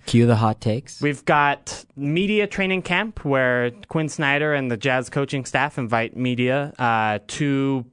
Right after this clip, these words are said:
Speaker 2: play basketball,
Speaker 1: Are
Speaker 2: run
Speaker 1: you
Speaker 2: their
Speaker 1: going?
Speaker 2: drills. I am going. That's next Tuesday, the
Speaker 1: Okay.
Speaker 2: twentieth, so that'll be a lot of fun. Uh, also that night, Gordon Hayward is gonna be playing video games here in City Creek, uh, at the Microsoft Store, kinda showing people what he's got.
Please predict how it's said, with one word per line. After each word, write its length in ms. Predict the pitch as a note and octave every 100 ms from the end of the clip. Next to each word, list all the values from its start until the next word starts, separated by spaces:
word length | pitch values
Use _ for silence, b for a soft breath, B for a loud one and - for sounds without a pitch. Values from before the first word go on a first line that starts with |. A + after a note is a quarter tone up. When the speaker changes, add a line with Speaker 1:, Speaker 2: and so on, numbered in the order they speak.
| -
Speaker 2:
play 300 | - D3 C#3+
basketball, 720 | B2 B2 C#3 - D#3+ D3 D#3
Speaker 1:
Are 20 | C3
Speaker 2:
run 180 | B2+
Speaker 1:
you 40 | C3
Speaker 2:
their 140 | C3
Speaker 1:
going? 140 | C3+ C#3
Speaker 2:
drills. 280 | C3 D#3 -
I 140 | B2
am 180 | B2 C3+
going. 400 | D3 C#3+ D#3+ F3+ B B B
That's 180 | D#3 -
next 300 | F3 - -
Tuesday, 480 | G3 F#3 E3 F3+ F3
the 60 |
Speaker 1:
Okay. 80 | C#3+
Speaker 2:
twentieth, 520 | - E3 E3 F#3 G#3
so 280 | - D#3 B2
that'll 200 | B2+ B2+
be 60 | C3+
a 80 |
lot 140 | C3 B2+
of 60 |
fun. 200 | C3+ C3+ C#3+ b b b b b
Uh, 380 | A#2 A#2+ A#2 A#2 -
also 340 | C#3+ D#3+ E3+ F3+
that 220 | D#3 D3+
night, 260 | D#3 D3+ D3+
Gordon 300 | D3 C#3 C3+
Hayward 340 | C#3 C#3+ C#3+
is 140 | B2
gonna 160 | - C3
be 120 | A#2+
playing 300 | A#2+ C3+ B2
video 300 | A2 C3+ C#3
games 460 | C3 C3+ C3+ C3 -
here 360 | C#3+ C3 B2+
in 220 | C3+ B2+ A#2+
City 260 | - C3
Creek, 480 | B2 D3 C3+ - - b b b -
uh, 340 | A2+ A2 A2
at 180 | B2 B2
the 60 | A2
Microsoft 560 | A#2 B2+ C3+ - B2+
Store, 420 | - - B2 C3
kinda 280 | B2+ B2+ A2+
showing 480 | - B2+ B2 B2 A#2+
people 340 | - B2+ B2
what 220 | A2+ B2+ -
he's 260 | C3 A#2
got. 500 | G#2 B2 B2 F#2+ -